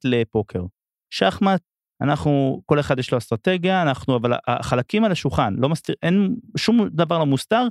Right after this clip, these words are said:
רק המחשבות, אנחנו לא יודעים מה הבן אדם הולך לעשות, ו-, ומה הוא, הוא לא יודע מה אני חושב. בפוקר, אבל, יש לנו מידע נסתר. מעבר לזה שאנחנו מסתכלים על כל מה שקורה,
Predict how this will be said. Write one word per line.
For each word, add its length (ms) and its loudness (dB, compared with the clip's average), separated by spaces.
רק 120 -4
המחשבות, 520 0
אנחנו 240 0
לא 60 2
יודעים 280 2
מה 360 2
הבן 160 2
אדם 140 2
הולך 220 0
לעשות, 360 -2
ו-, 20 2
ומה 200 2
הוא, 260 -2
הוא 220 0
לא 80 4
יודע 220 0
מה 120 0
אני 140 0
חושב. 340 -4
בפוקר, 500 2
אבל, 320 2
יש 220 0
לנו 160 2
מידע 460 0
נסתר. 400 -2
מעבר 240 2
לזה 220 2
שאנחנו 380 0
מסתכלים 460 0
על 220 0
כל 140 2
מה 100 2
שקורה, 420 0